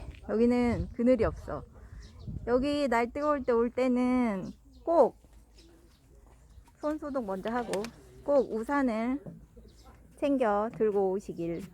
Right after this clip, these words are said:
<laughs> 손 소독은 필수예요. 여기 아까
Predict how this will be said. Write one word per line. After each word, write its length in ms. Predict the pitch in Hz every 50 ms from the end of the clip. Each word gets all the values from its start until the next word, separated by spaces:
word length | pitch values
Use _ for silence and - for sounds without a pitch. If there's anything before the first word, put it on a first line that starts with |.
| - - - -
<laughs> 1400 | 233 226 185 - _ - - - - - - - - - - - - - - - - - - - - - - - -
손 180 | - - 269 277
소독은 460 | 277 277 262 240 233 220 233 220 226
필수예요. 680 | - 269 262 254 - - 220 190 170 160 165 175 202 208 - - - - - - - - - - - - - - - - - - - _ _
여기 340 | - 226 226 214 226 220 196 -
아까 480 | - 208 214 - - 247 254 226 196